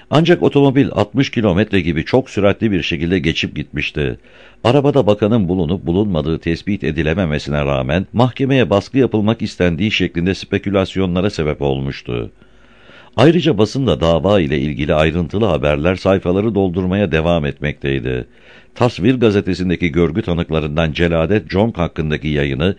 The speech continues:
Celadet uzun bir mektupla yalanlamış ve bu tekzip Ulus gazetesinde yayımlanmıştı. Celadet bazı kimselerin huzurunda gerçeği söylemekten korktuğu,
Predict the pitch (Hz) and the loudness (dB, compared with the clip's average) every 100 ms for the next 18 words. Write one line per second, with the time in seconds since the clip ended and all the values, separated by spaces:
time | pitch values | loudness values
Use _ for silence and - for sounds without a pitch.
0 | - 107 131 135 139 - 98 107 147 127 | -2 2 4 6 4 2 0 0 2 0
1 | 107 110 - - 104 87 78 76 69 69 | 2 0 -2 -2 0 2 2 0 0 -2
2 | 67 98 - - 113 151 - 80 57 67 | -2 -4 -4 0 0 2 0 -2 -2 -6
3 | 95 92 135 - 80 80 82 - 82 92 | -4 -2 -2 -2 -4 -2 -4 -4 -2 0
4 | 78 80 76 76 73 78 - 67 60 50 | 0 -2 -2 -2 -2 -6 -6 -6 -6 -10
5 | _ - - - - - 87 131 156 160 | _ -20 -20 -20 -20 -2 2 4 4 2
6 | 92 101 127 113 - 90 90 82 92 98 | 2 4 4 2 -4 -4 -2 0 0 0
7 | 87 82 87 82 98 87 90 - 110 127 | -2 0 0 0 0 2 0 0 -2 -2
8 | 98 85 85 85 - 95 90 80 - 73 | 0 2 2 0 0 0 2 -2 -2 -2
9 | 71 | -2